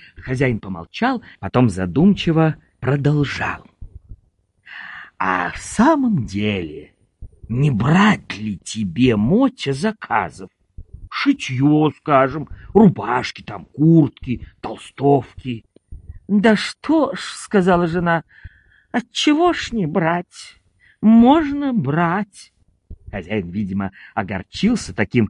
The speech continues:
равнодушным ответом. "Можно, можно, — передразнил он жену, — ты, Мотя, всегда недовольна. Другая бы прыгала и скакала,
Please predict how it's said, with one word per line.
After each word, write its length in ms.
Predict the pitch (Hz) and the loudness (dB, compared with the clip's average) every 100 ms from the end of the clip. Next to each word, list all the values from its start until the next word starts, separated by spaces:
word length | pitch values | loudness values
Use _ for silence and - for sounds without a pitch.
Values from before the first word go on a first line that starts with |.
| - - | -4 -6
равнодушным 800 | 123 147 156 202 127 98 - 113 | 2 4 4 4 2 -4 -4 -2
ответом. 580 | 135 - 95 78 - 80 - | -2 -2 -8 -12 -16 -20 -14
"Можно, 640 | 98 147 123 101 101 110 | -6 -2 -2 -4 -8 -10
можно, — 640 | - 120 143 110 90 101 | -8 -4 -4 -4 -8 -10
передразнил 640 | - 104 104 120 90 117 104 | -12 -8 -2 -2 0 -2 0
он 160 | 101 | -2
жену, — 400 | 87 107 101 95 _ _ _ - | -2 -2 -2 -4 _ _ _ -6
ты, 120 | 123 | -2
Мотя, 420 | 107 120 - 113 - _ - | 2 0 -2 -8 -12 _ -20
всегда 480 | - 127 113 175 | -10 -8 2 4
недовольна. 640 | 160 127 127 90 76 67 - - _ - | 4 2 -2 -4 -10 -14 -20 -20 _ -14
Другая 400 | 98 98 110 101 | -12 -6 -4 -2
бы 160 | 98 87 | -6 -10
прыгала 440 | - 120 160 117 107 | -4 0 2 2 -2
и 100 | 92 | -4
скакала, 600 | - 117 143 143 117 | -8 -6 0 2 2